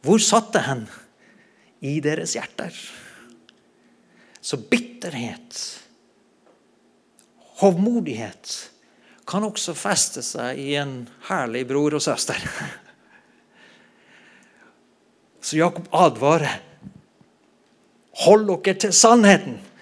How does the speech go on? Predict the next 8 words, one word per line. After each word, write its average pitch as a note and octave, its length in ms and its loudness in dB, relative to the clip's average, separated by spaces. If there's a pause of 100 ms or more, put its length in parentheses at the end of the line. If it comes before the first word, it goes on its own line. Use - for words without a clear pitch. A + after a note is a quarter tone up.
(140)
Sannheten G3+ 760 2
om F#3+ 320 4
Gud A#3 480 4
og G3+ 200 8
sannheten A3+ 500 4
om A3 100 2
deg A3 160 6
selv. G#3+ 400 6